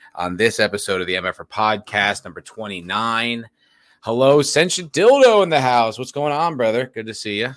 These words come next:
Good to see ya. I, uh, I, I look at me. I'm, I'm streaming again. I'm making content, sort of, kinda, kinda. I'm putting up shorts. That's something. That's more than nothing. That's more than nothing. And I've been streaming.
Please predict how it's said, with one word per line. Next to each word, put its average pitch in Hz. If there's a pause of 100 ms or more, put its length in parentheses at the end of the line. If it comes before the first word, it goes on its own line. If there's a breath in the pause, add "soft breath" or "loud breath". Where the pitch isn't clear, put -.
(140)
Good 104
to 104
see 98
ya. 123 (420 soft breath)
I, 92
uh, 90
I, 110
I 123
look 165
at 104
me. 98
I'm, 90
I'm 98
streaming 95
again. 78
I'm 90
making 95
content, 127
sort 135
of, 135 (480)
kinda, 135 (280)
kinda. 196
I'm 123
putting 156
up 170
shorts. 208
That's 139
something. 196 (160 loud breath)
That's 135
more 175
than 175
nothing. 139 (360 soft breath)
That's 113
more 147
than 147
nothing. 120 (520)
And 95
I've 92
been 82
streaming. 120